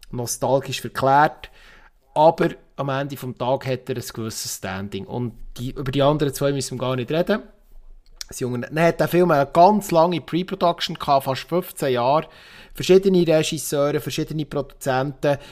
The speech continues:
verschiedene Hauptdarsteller hat man immer wieder mal kolportiert, die ausgestiegen sind und wieder eingestiegen, gehe nicht weiter drauf ein. Ähm, und jetzt ist der definitive Film also da, nach so vielen Jahren. Und meistens weiss man ja,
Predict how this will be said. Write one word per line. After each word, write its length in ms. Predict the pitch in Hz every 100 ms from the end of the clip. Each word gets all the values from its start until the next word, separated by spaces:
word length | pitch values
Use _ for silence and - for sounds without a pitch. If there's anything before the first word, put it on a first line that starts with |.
| -
verschiedene 400 | - 165 147 147
Hauptdarsteller 840 | 139 180 - 175 - 156 165 160
hat 160 | 160 -
man 120 | 151
immer 220 | 151 151
wieder 180 | 151 147
mal 200 | 147 139
kolportiert, 920 | - 147 143 - 139 - 143 143 143
die 40 | 135
ausgestiegen 800 | 127 147 180 - - 175 156 151
sind 320 | - 151 151
und 60 | 127
wieder 140 | 127
eingestiegen, 500 | 147 156 - 156 151
gehe 140 | 135 131
nicht 180 | 135 135
weiter 260 | 139 -
drauf 220 | 127 123
ein. 280 | 160 175 190 - - - - -
Ähm, 400 | - 127 135 131 - _
und 200 | - 147
jetzt 380 | 165 196 196 -
ist 340 | - 180 - -
der 100 | 143
definitive 720 | 156 156 160 147 127 156 156
Film 360 | - 151 160 151
also 360 | 147 151 147
da, 300 | 131 139 160
nach 160 | 160 135
so 160 | - 147
vielen 200 | 147 131
Jahren. 400 | 147 185 196 151
Und 80 |
meistens 640 | 135 165 208 - - 202 143
weiss 300 | 147 208 220
man 140 | 208
ja, 260 | 202 214